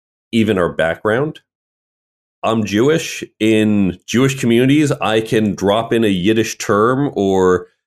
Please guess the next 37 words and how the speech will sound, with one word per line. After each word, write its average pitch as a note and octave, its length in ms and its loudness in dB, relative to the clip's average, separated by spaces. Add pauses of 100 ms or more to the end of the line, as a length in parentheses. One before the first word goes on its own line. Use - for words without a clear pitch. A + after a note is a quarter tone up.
(180)
give B2 280 2
a A2 180 2
certain A#2 340 -2
type A2 220 -2
of G2 140 -4
analogy A2 540 0
that G2 220 0
would G2+ 140 0
be G#2 120 -2
<laughs> - 20 -12
common C3+ 540 -2
in G#2 500 0 (280)
Jewish F#2 280 -2
cultures. D#3 460 -2
And A2+ 100 -2
everyone B2+ 400 0
has A2 360 -4
their F#2+ 240 0
own, F#2 460 2 (220)
"Oh, A2 180 2
in G2 100 0
my F#2 180 0
culture, G2+ 500 -2
I F2+ 80 0
can, F2+ 340 -4
I E2+ 80 -2
can F2+ 120 -4
do F#2 160 -2
this," F2+ 280 -2
but F2+ 160 -2
also F#2 300 -2
comes F2+ 260 -8
from F2 140 -6
a F2 80 0
more E2 200 -2
formal D#3+ 440 -2
training C2+ 480 -6